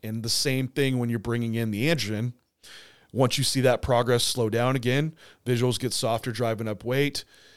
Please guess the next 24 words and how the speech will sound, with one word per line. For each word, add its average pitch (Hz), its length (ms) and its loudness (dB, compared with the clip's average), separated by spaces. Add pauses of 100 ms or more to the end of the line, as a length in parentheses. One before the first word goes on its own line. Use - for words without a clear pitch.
(160)
and 113 160 -6
also 117 380 0
they 120 100 0
were 117 80 0
seeing 113 240 -2
training 113 300 -6
performance 127 320 -4
slow 131 200 -2
down, 147 320 0 (920)
that's 117 320 0
when 131 120 0
you 127 80 2
scale 120 340 -2
up 117 140 -2
dosing. 135 320 0 (760)
And 110 140 -6
it 110 80 -4
just 107 160 -6
kinda 117 180 -2
keeps 120 240 -4
going 110 240 -4
up 101 140 -8
there, 107 180 -2
just, 120 300 -2